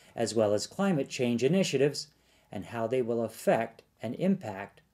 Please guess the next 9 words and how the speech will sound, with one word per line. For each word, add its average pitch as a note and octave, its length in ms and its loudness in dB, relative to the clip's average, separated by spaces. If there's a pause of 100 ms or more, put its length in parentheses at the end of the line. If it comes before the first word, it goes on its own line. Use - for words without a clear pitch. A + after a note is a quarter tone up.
Ontario A2 540 -6
business. - 720 -14 (1300)
The A#2 60 -6
Mississauga A#2+ 640 -2
Steelheads A2+ 680 0
played C3+ 300 2
the A#2+ 60 -2
Barrie C3+ 320 6
Colts A#2+ 520 0